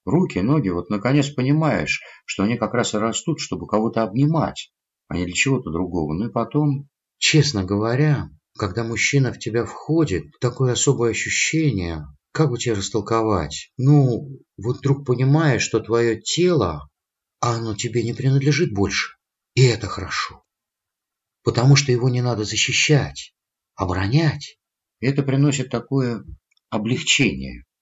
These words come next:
Но погоди, погоди. Получается, до этого ты всегда была...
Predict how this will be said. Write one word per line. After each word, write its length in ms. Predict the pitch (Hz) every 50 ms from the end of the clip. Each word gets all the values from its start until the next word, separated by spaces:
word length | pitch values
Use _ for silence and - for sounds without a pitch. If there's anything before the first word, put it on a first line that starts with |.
| _ _ _ _ _ _ _ _ _ _
Но 380 | - 87 92 95 92 87 85 82
погоди, 500 | - - - 95 92 110 127 123 123 92
погоди. 580 | - - 85 90 113 123 113 - 82 67 69 - _ _ _ _ _ _ _
Получается, 560 | - 92 82 80 - - 123 147 139 143 123
до 120 | 101 - -
этого 380 | 90 101 123 - 170 160 156
ты 140 | 151 - 107
всегда 440 | 98 - - 98 - - - 101 110
была... 540 | 101 92 92 85 87 104 127 147 147 147